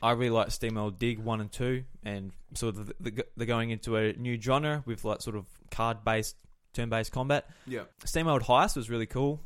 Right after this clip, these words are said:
Speaker 1: Sort of, uh, that was, uh, turn-based as well. A bit different. You're sort of, like, moving around the battlefield and sort of aiming your guns and everything yourself and taking your turns that way. This is, like, collecting cards and doing it that way, fighting monsters.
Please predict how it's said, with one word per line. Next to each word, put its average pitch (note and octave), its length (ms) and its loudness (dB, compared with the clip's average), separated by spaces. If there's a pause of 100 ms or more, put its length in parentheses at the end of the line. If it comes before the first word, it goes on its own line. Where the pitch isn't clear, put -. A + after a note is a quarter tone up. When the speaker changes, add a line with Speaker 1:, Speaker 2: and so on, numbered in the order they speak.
Speaker 1:
Sort A2 220 -4
of, G#2 160 -6
uh, G#2+ 200 4
that A2 140 0
was, G2+ 300 -6 (240)
uh, G2+ 160 -4
turn-based A2 480 0
as G2+ 100 -4
well. A#2+ 320 2
A - 40 -14
bit - 180 -6
different. A#2+ 280 -2
You're G#2+ 60 -6
sort G#2 160 -2
of, G2 140 -4
like, G2+ 220 0 (160)
moving A2 340 -4
around G#2 240 -2
the G2 80 -4
battlefield G#2 560 0
and G2+ 140 -8
sort G2+ 160 -6
of - 120 -10
aiming G#2+ 260 -4
your G2+ 120 -4
guns G2+ 320 -2
and G2+ 100 -4
everything G#2+ 340 -4 (540)
yourself G#2 500 -2
and F#2+ 220 -10 (220)
taking G#2 300 -6
your F#2+ 80 -8
turns G2+ 220 -6
that A#2 120 -2
way. A#2 180 2 (180)
This - 140 -2
is, G#2+ 120 -2
like, G#2 160 2 (480)
collecting G#2 320 -6
cards A#2 460 4
and G2 300 -6 (260)
doing G#2 200 -6
it F#2+ 120 -10
that G#2+ 180 0
way, A2+ 240 0 (280)
fighting G#2+ 260 -4
monsters. A2+ 380 -6